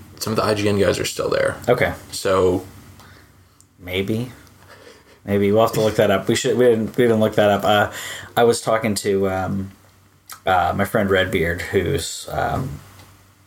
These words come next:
Speaker 2: uh, if you haven't checked him out, Redbeard T V, uh, on YouTube. Um, he was talking about the, um, the PlayStation V R, and he got to try it out. They had a, he,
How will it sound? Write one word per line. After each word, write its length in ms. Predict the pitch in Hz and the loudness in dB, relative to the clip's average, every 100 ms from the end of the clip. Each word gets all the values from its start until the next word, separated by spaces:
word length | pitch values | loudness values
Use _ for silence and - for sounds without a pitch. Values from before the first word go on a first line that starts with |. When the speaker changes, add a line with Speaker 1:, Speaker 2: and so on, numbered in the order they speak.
| _ _ - | _ _ -4
Speaker 2:
uh, 280 | 92 92 92 | -2 0 -2
if 80 | - | 0
you 60 | |
haven't 100 | 104 | 0
checked 180 | 101 110 | 0 0
him 80 | 107 | 0
out, 80 | 92 | 2
Redbeard 400 | 101 98 101 95 | 2 2 0 0
T 160 | 107 | -2
V, 320 | 95 98 95 - | 0 0 0 0
uh, 320 | 95 90 90 | 2 2 2
on 140 | 90 | 2
YouTube. 400 | 95 98 101 98 - - - - - | 0 2 0 -2 -6 -10 -10 -12 -4
Um, 540 | 104 101 95 95 95 80 | 2 2 2 -2 -4 -8
he 40 | |
was 100 | 107 | -10
talking 220 | - 107 101 | -4 -4 -2
about 240 | 92 92 | -4 -2
the, 300 | 95 90 87 | -4 -2 -2
um, 500 | 85 85 85 - 95 - - | -2 -2 -2 -4 -8 -14 -12
the 120 | 107 101 | -4 -4
PlayStation 760 | - 107 - 98 - 101 95 92 - - - | 0 0 0 -2 -2 -2 -4 -6 -10 -16 -6
V 240 | 101 101 | 0 2
R, 300 | 95 92 87 | 2 2 0
and 160 | 87 98 | -2 -2
he 100 | 110 | 0
got 160 | 110 | 0
to 80 | - | 0
try 280 | - 104 95 | -4 0 0
it 100 | 92 | 2
out. 460 | 90 92 - - - | 2 0 -2 -8 -2
They 100 | 101 | 0
had 140 | 92 | 2
a, 280 | 92 90 87 - - - | 0 0 -4 -8 -16 -10
he, 180 | - 110 | -4 -4